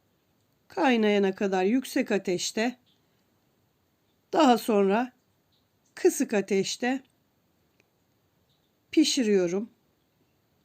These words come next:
Mutlaka deneyin. Tavsiye ederim. Ben çok memnun kaldım.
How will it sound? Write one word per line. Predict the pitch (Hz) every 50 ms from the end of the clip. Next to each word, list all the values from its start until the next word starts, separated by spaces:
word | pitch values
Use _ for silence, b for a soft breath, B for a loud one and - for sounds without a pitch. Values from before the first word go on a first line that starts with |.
| _ _ _ _ _ _ _ _ _ _ _ _ _ _ _ _ _ _ _ _ _ - - - - - - - - - - - - - - -
Mutlaka | 294 339 330 - - 294 262 262 269 240 220 208 196
deneyin. | 202 202 202 196 190 185 185 190 226 - _ _ _ _ _ _ _
Tavsiye | - 254 254 254 254 247 - - - 269 269 262
ederim. | 254 208 202 196 185 185 190 233 247 - _ _ _ _ _ _ _ _ _ _ _ _ _ _ _ _ _ _ _ _ _ - 214
Ben | 269 294 294
çok | 294 - 359 349 - - 294
memnun | 277 254 226 214 208 196 190 190
kaldım. | - 202 190 185 180 180 175 190 226 254